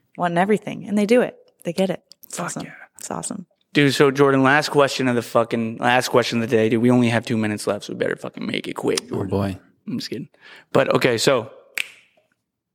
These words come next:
Speaker 1: <laughs> What
Speaker 3: Clock's
Speaker 1: is it?
Speaker 3: ticking.
Speaker 1: What
Speaker 2: Number
Speaker 1: is
Speaker 2: one,
Speaker 1: it?
Speaker 2: what is the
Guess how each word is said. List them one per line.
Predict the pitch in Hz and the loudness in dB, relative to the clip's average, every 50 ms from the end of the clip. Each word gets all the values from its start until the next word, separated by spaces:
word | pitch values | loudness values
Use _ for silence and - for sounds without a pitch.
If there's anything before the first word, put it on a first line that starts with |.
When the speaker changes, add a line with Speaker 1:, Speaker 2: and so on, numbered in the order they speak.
| _ _ _ _ _ _ _ _ _ _ _ _ _ _ _ _ _ _ _ _ _ _ _ _ _ _ _ _ _ _ _ _ _ _ _ _ _ - | _ _ _ _ _ _ _ _ _ _ _ _ _ _ _ _ _ _ _ _ _ _ _ _ _ _ _ _ _ _ _ _ _ _ _ _ _ -20
Speaker 1:
<laughs> | 226 - - - 277 247 202 175 - - - - 269 262 226 208 381 - - 339 339 - - 285 285 285 - - 277 - - _ _ - - _ _ _ - - _ - - 523 - - - - 403 392 359 320 - - - | -20 -18 -12 -8 -6 -6 -6 -4 -4 -2 0 0 0 2 2 2 2 2 2 0 0 0 0 0 0 0 0 -2 -4 -4 -6 _ _ -20 -20 _ _ _ -20 -20 _ -10 -8 -6 -4 -4 -6 -8 -8 -10 -10 -10 -10 -8 -8
What | 196 - | -4 0
Speaker 3:
Clock's | - - 170 196 | 2 2 2 2
Speaker 1:
is | 220 | 2
it? | 214 | 2
Speaker 3:
ticking. | 190 - - 127 247 | 2 2 2 2 2
Speaker 1:
What | 247 | 2
Speaker 2:
Number | 285 311 269 392 | 2 2 2 2
Speaker 1:
is | 403 - - | 0 0 0
Speaker 2:
one, | 349 | 0
Speaker 1:
it? | - | 2
Speaker 2:
what | - 190 | 2 2
is | 196 156 | 2 2
the | 170 151 139 | 0 0 0